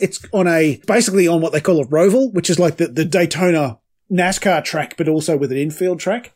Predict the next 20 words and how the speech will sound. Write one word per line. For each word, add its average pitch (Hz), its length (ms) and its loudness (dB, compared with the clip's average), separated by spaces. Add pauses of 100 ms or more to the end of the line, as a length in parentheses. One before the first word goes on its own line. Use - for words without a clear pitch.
And 156 160 -4
they 165 60 2
also 170 240 0
have 147 100 -4
a - 40 -8
twelve 160 280 0
hour 135 160 2
race 131 220 -2
called 135 260 -8
Sebring, 190 480 2
which 156 200 -2
is 131 120 -4
their 160 240 4
bi-, 139 220 -6
one 147 160 -4
of 135 80 -6
their, 143 140 0 (120)
their 143 140 -2
biggest, 135 400 -8
um, 127 320 -10